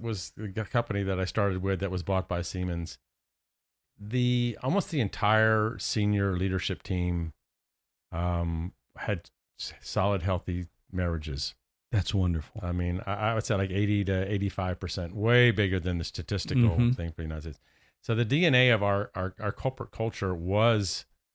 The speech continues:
Speaker 1: um, that kind of strong personal relationship w-, with a spouse and family.
Speaker 2: Yeah.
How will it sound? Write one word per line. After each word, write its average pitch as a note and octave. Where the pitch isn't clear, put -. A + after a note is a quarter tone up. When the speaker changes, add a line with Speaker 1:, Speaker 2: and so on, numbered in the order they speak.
Speaker 1:
um, D#2+
that G2
kind G2
of E2
strong F2+
personal F2
relationship D#2
w-, C#2
with E2
a D#2
spouse -
and C2
family. B1+
Speaker 2:
Yeah. F#2+